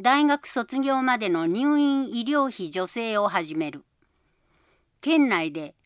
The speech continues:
子ども医療費を十八歳に拡大した、もしくは拡大予定の自治体は、通院十市町村、入院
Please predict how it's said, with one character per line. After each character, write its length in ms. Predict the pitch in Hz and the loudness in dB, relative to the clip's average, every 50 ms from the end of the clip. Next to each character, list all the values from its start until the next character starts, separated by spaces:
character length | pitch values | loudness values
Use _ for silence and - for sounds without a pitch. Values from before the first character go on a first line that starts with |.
| _ _ | _ _
子 160 | - 208 208 | -6 -2 0
ど 120 | 233 285 294 | 4 4 6
も 200 | 277 285 269 262 | 6 6 4 2
医 100 | 254 247 | 0 -2
療 260 | 226 294 294 285 269 | 0 2 2 2 2
費 200 | - - 196 175 | 0 -2 -2 -2
を 100 | 165 165 | -2 -2
十 320 | 160 - 240 269 294 311 | -4 -6 -6 -4 -4 -2
八 200 | 277 254 294 294 | 0 2 2 2
歳 300 | - - - 226 185 170 | 2 0 -2 0 0 2
に 160 | 165 165 160 | 0 0 0
拡 300 | - 196 190 - - 196 | -2 -2 -4 -4 -6 -6
大 260 | 190 196 185 175 175 175 | -4 -2 -2 -2 -2 -4
し 120 | - - | -8 -8
た、 180 | - 165 - - _ _ _ _ _ _ _ - | -10 -10 -10 -10 _ _ _ _ _ _ _ -4
も 160 | 240 294 320 | -2 -2 -2
し 140 | - - - | -2 -4 -6
く 100 | - - | -2 0
は 140 | 220 - | 0 0
拡 280 | - - 196 196 - 277 | 0 0 -2 -2 -2 0
大 300 | 247 269 269 262 262 247 | 2 4 4 4 4 2
予 160 | 233 226 220 | -2 -2 -4
定 240 | - - 247 247 240 | -2 -4 -4 -2 -2
の 160 | 240 240 233 | -2 -2 -4
自 180 | 208 175 180 170 | -4 -6 -10 -12
治 160 | - - - | -12 -10 -6
体 280 | - 208 196 202 202 190 | -2 -2 0 0 0 -2
は、 200 | 190 190 185 - _ _ _ _ _ _ _ _ _ _ _ - | -2 -4 -4 -6 _ _ _ _ _ _ _ _ _ _ _ -10
通 300 | - 233 247 254 254 254 | -8 -6 -4 -2 -2 -2
院 380 | 247 240 233 226 220 220 196 | -2 -2 -2 -2 -2 -4 -6
十 320 | 170 180 247 277 294 302 294 | -6 -4 -2 -2 0 0 -2
市 180 | - - - | -4 -6 -6
町 260 | - - - 285 262 | -2 0 0 2 0
村、 320 | 220 - 196 170 131 135 - - _ _ _ _ _ _ | 0 -2 -4 -4 -4 -4 -8 -14 _ _ _ _ _ _
入 340 | 202 220 240 247 254 247 247 | -4 -2 0 0 0 0 0
院 320 | 240 226 220 214 208 175 | 0 -2 -2 -4 -6 -8